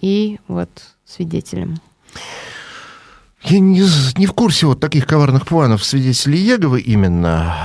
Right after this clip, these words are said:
Speaker 2: а, но, а, что касается власти над миром,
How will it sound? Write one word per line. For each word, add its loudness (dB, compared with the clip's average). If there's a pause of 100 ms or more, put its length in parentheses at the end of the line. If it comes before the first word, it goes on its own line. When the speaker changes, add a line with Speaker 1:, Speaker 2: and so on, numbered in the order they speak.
(380)
Speaker 2:
а, -2 (140)
но, 0
а, -2
что -4
касается 0 (500)
власти -2
над 0
миром, 2